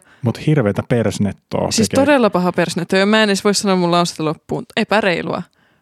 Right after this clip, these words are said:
Speaker 2: Paskayhteiskunta.
Speaker 1: Niin, mutta siis mä nyt tälleen niinku stereotypisoin nyt tän tähän näin, että niinku kaikki mummelit antaa villasukkia. Lapsen lapsille ja lapsilleen. Ja heillähän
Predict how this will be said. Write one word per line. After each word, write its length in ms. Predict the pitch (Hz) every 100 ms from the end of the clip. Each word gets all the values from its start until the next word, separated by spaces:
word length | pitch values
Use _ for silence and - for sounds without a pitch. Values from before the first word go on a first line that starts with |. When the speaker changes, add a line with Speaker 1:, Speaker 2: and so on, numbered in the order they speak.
| _
Speaker 2:
Paskayhteiskunta. 880 | 220 208 - - - - - - - - _ _ _ _ -
Speaker 1:
Niin, 260 | 98 87
mutta 280 | 110 107 - 101 -
siis 140 | - 107
mä 100 | 110
nyt 120 | 110
tälleen 320 | 110 104 101
niinku 140 | 101 101
stereotypisoin 880 | - 104 104 98 - - 90 - 82
nyt 120 | -
tän 180 | 92 90
tähän 300 | 92 92 92
näin, 220 | 95 95
että 220 | 98 -
niinku 140 | 85 -
kaikki 220 | 107 -
mummelit 600 | 104 110 110 101 92 98 -
antaa 420 | 98 98 95 98 - _ _ _ - _ 107
villasukkia. 680 | 98 95 - - - 98 - - _ _ _ _ _ _ _ _
Lapsen 500 | 104 98 - - 95
lapsille 400 | 98 - - 98 98
ja 180 | 98 98
lapsilleen. 640 | 101 - - 101 101 - - _ _ _ _ _ _ _ _ _ _ _ _ -
Ja 60 |
heillähän 540 | 101 113 104 98 95